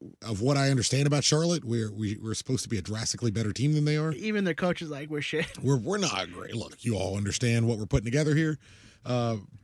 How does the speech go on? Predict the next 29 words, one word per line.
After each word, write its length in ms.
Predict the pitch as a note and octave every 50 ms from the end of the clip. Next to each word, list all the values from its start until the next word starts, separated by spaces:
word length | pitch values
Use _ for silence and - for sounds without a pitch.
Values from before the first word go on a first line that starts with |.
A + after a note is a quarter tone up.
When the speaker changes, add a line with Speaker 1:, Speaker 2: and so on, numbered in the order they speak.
| - - - _ - _ _ _ _ _ _ _ _ _ -
Speaker 1:
but 360 | A2 F#2 D#3 E3+ F3+ D3+ A2 - _ - _ _ _ _ _ _ _ _ - - - _ _ _ _ _ _ _ _
that's 140 | C3+ - D3
a 40 |
lot 280 | C#3 C3+ C3 C3 B2 A2
of 40 | F#2
people 440 | A2+ C3+ A#2+ - G2+ G2 G2+ - _ _ _
Speaker 2:
Yeah. 260 | D3+ C#3+ C3+ C3 B2+
Speaker 1:
pulling 280 | C#3+ C#3 C3 C3 A#2+
behind 340 | G#2 G#2 E2 A2+ A#2+ A#2 G2+
you, 160 | F#2+ F2+ F#2
and 80 | G#2 A2
it's, 160 | G#2+ F#2+ -
it's 200 | - B2 - -
an 80 | A#2 A#2
atmosphere. 500 | B2 C3 G2+ A#2+ G#2 - - B2+ A#2 A2+
Speaker 2:
And, 80 | A2+
like, 200 | E3+ E3 D#3+ - - -
and 220 | G3+ G3 G3 G3+
you 160 | G3+ A3 B3
even 140 | B3+ A#3+ A3+
mentioned, 260 | A3+ A3+ G#3+ G3 E3+
like, 260 | D#3 D3+ D3+ D3 - - _ _ _ _ _ _ _ _ _
at 160 | D#3+ E3 E3+
our 80 | E3+ F#3
home 140 | G#3+ G#3+ F3+
opener, 280 | D#3 C#3+ C#3+ C#3 C#3
like, 180 | C#3+ D3 D3 D3
that 120 | D3+ D#3
energy, 460 | F3+ F3+ E3 D3 C#3 C#3 C3 B2+ C3+